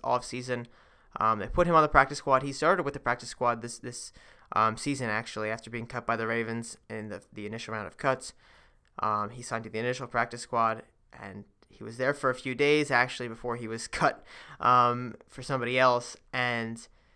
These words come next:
they brought him back now, and they cut Sean Monster for it. And Sean Monster, look, he's a guy a lot of Ravens fans liked. I,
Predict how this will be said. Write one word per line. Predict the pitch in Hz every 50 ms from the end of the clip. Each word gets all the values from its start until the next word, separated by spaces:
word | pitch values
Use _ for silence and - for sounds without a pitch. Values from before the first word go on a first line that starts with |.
| _ _ _ _ _ _ _ _ _ _
they | - 120 120
brought | 120 131 131 143
him | 151
back | 147 143 135 143
now, | 143 131 117 117 120 127 135 -
and | - 131 131 135 127
they | 127 127 131
cut | 127 127 - 151 151 113
Sean | - - 147 135 139 139
Monster | 135 120 151 175 170 - - 113
for | - - 117 110 113 113
it. | - -
And | 117 123 123
Sean | - - 147 160 165
Monster, | 170 170 175 170 170 - 156 139
look, | 139 165 175 160 - - - _ _ _ _ _ _ _
he's | - - 165 170
a | 180 165
guy | 170 165 160
a | 160 156
lot | 156 156 156
of | 151 147
Ravens | 151 147 151 170 170 -
fans | - - 135 131 131 131 127 -
liked. | 139 156 156 139 - -
I, | - 120 110